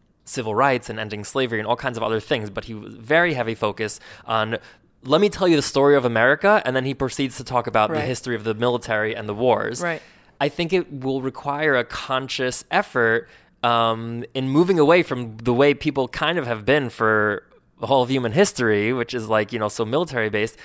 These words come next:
Speaker 1: to move away from that. And if, I think if we're able to look at our past differently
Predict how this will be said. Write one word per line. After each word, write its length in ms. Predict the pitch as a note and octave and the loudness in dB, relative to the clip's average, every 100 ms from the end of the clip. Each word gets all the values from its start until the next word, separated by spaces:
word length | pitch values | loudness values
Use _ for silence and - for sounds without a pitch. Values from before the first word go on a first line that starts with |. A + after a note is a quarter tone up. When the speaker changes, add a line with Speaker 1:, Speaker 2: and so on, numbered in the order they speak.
| - - | -18 -6
Speaker 1:
to 100 | C3+ | -2
move 180 | C#3+ | 0
away 220 | D#3 F#3+ G#3 | 2 2 0
from 200 | B2 A2+ | -2 0
that. 240 | G#2 G#2 | 0 0
And 240 | A2+ A2+ A2+ | -4 -6 -8
if, 180 | B2 - - | -12 -8 0
I 160 | B2 | 0
think 240 | B2 - D#3 | 0 -4 -6
if 140 | D3 | -2
we're 80 | B2+ | 0
able 240 | B2 C#3+ | 0 -2
to 120 | C#3 A#2+ | -4 -4
look 180 | B2 | -2
at 80 | C3 | 0
our 120 | A2 | 0
past 680 | G#2 - F#3 E3 A2 - - - - _ | -2 -2 0 0 -2 -8 -16 -20 -20 _
differently 680 | B2 - A2+ A2 G#2 G2+ | -4 -2 -6 -4 -4 -4